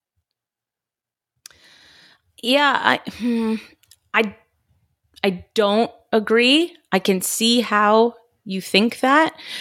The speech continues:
but I also think that he knows that, um, there, that Sawyer was on that boat, and Sawyer is not thinking clearly, and Sawyer is not trusting of Jack.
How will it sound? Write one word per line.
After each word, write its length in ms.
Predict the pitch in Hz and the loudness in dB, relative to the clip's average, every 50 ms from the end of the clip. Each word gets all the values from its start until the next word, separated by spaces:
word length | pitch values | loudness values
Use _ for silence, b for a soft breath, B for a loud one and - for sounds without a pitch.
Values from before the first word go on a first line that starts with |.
| B B - | B B 2
but 100 | 214 208 | 4 4
I 80 | 202 | 6
also 320 | 202 208 233 254 - 262 240 | 6 4 4 4 4 2 2
think 240 | - 233 220 220 - | 2 2 2 2 0
that 100 | 190 - | -4 -6
he 200 | - - 214 214 | -4 -2 0 0
knows 460 | 202 196 196 196 196 185 180 185 - | 2 2 4 4 4 4 2 0 0
that, 400 | - 185 175 170 170 170 - - _ _ _ _ _ _ _ _ _ _ _ _ _ _ - | 0 2 2 4 2 0 -2 -6 _ _ _ _ _ _ _ _ _ _ _ _ _ _ -4
um, 500 | - 170 170 170 170 160 156 151 165 165 - _ _ _ _ _ _ _ _ _ _ _ _ _ _ _ _ _ _ _ _ - 180 - - | -2 0 0 0 0 -2 -2 -2 -4 -8 -10 _ _ _ _ _ _ _ _ _ _ _ _ _ _ _ _ _ _ _ _ -20 -20 -4 0
there, 280 | 202 202 196 196 - - - - _ - | 2 2 4 2 2 0 -4 -12 _ -4
that 240 | 180 208 - - - | -2 0 0 0 -2
Sawyer 380 | - - 202 196 196 190 185 | 0 2 2 4 4 4 4
was 180 | 170 170 170 160 | 2 2 2 2
on 160 | 156 151 156 | 2 2 2
that 220 | 147 127 - - | 2 0 0 0
boat, 260 | - 135 95 - - - - _ _ _ _ - | -2 -2 -2 -4 -6 -12 -20 _ _ _ _ 0
and 140 | 170 196 185 | 0 0 2
Sawyer 420 | - - - 214 220 220 208 196 | 0 0 2 2 4 4 4 4
is 220 | 190 180 180 180 190 | 4 2 2 2 0
not 260 | 185 180 175 - - | 2 2 2 0 0
thinking 320 | - 175 - - 160 170 | -2 -4 -2 0 -2 -2
clearly, 500 | 165 - - 175 165 160 160 156 156 160 - | -2 -2 0 0 2 2 4 4 2 2 2
and 160 | - 185 185 | 0 -2 0
Sawyer 420 | - - - 190 190 190 190 190 180 | 0 0 2 2 4 4 4 4 4
is 180 | 175 175 175 | 2 2 2
not 280 | 190 185 180 165 - - | 2 2 2 0 0 -2
trusting 480 | - - 170 - - - 175 165 165 | -2 -2 -2 -2 -2 -2 -2 0 0
of 180 | 156 160 156 165 | 0 -2 -4 -2
Jack. 460 | - 170 156 131 - - - - b | 0 2 2 2 0 -2 -4 -12 b